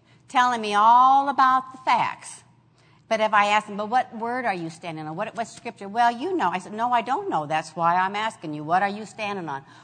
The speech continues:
"Well, you know, I, I believe the Lord wants to heal me." That's all they've got. That's all they've got. See, they've magnified the facts instead of magnifying the truth. You need to know what the Word says and then magnify the truth.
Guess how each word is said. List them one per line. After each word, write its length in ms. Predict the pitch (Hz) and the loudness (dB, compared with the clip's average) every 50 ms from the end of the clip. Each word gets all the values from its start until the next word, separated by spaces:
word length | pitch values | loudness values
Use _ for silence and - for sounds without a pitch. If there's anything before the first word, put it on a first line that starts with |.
| - _ | -20 _
"Well, 640 | - 440 494 494 494 466 466 466 466 466 466 403 381 403 | -4 0 2 4 4 4 2 0 0 -2 -6 -8 -12 -14
you 120 | 466 466 | -10 -4
know, 60 | 392 339 | 0 0
I, 500 | 214 202 190 202 233 262 269 262 262 285 247 233 - - - - - - - - | 2 2 2 0 -2 -4 -6 -8 -10 -12 -16 -18 -18 -20 -20 -20 -20 -20 -20 -6
I 160 | - - 240 269 | -2 0 0 0
believe 340 | - 466 415 370 349 330 262 | 0 -4 -6 -6 -6 -6 -4
the 100 | 220 226 | -6 -4
Lord 200 | 208 208 208 190 | -4 -4 -4 -4
wants 240 | 202 185 185 185 - | -4 -6 -6 -8 -12
to 100 | - 190 | -14 -12
heal 220 | 180 202 196 185 | -10 -8 -8 -8
me." 160 | 180 185 180 - | -8 -8 -10 -12
That's 320 | - 180 208 208 180 - - | -4 -2 0 0 0 0 0
all 200 | 208 190 196 202 | 2 2 2 2
they've 160 | 196 214 196 | 0 -4 -6
got. 380 | - 185 143 123 113 101 - - _ _ _ _ _ _ _ _ | -6 -6 -6 -6 -6 -10 -12 -18 _ _ _ _ _ _ _ _
That's 220 | 160 170 170 - | -6 -6 -4 -2
all 160 | 185 170 170 | -2 -2 0
they've 180 | 160 170 170 170 | -2 -4 -8 -8
got. 320 | - 139 120 113 92 67 - _ _ _ _ | -8 -8 -8 -8 -12 -16 -20 _ _ _ _
See, 120 | _ - 240 | _ -8 -6
they've 180 | 214 220 202 | -4 -4 -4
magnified 760 | 202 214 220 226 240 254 247 269 269 - - 254 247 240 202 | 0 4 6 6 6 6 2 -4 -4 2 4 4 4 4 2
the 80 | 220 214 | -4 -10
facts 400 | - - 254 233 220 214 208 - | -2 0 4 4 4 2 2 -2
instead 260 | 185 170 - 196 185 | -10 -10 -8 -8 -8
of 80 | 180 175 | -6 -4
magnifying 760 | 180 180 180 185 185 175 180 175 - - 180 170 165 160 160 | -2 0 0 0 -2 -4 -10 -10 -8 -6 -6 -6 -6 -8 -10
the 80 | 151 147 | -12 -14
truth. 540 | 156 - - 170 151 123 - - _ _ _ _ _ _ _ _ _ _ _ _ - _ _ | -18 -18 -16 -14 -14 -14 -16 -20 _ _ _ _ _ _ _ _ _ _ _ _ -20 _ _
You 180 | - 180 214 240 | -8 -6 -4 -4
need 240 | 254 262 277 285 - | -4 -4 -4 -6 -6
to 100 | 262 254 | -8 -4
know 260 | 240 240 240 240 247 | 0 4 4 4 4
what 260 | 240 233 220 226 - | 4 2 -2 -2 -4
the 80 | 214 208 | -6 -6
Word 300 | 196 208 233 240 247 233 | -2 -2 -2 -2 -2 -4
says 240 | - - 233 214 - | -4 -4 -6 -4 -4
and 160 | - 202 196 196 | -6 -6 -4 -2
then 240 | 190 190 190 190 | -4 -4 -4 -2
magnify 960 | 196 202 208 214 214 226 226 202 226 240 254 240 - - 233 220 214 214 214 | 2 4 6 6 6 4 2 -2 -8 -8 -8 -10 -4 -2 0 2 2 2 0
the 160 | 202 180 202 | -2 -6 -10
truth. 520 | 196 - - - 226 202 170 139 95 - | -12 -14 -14 -10 -8 -6 -6 -8 -8 -12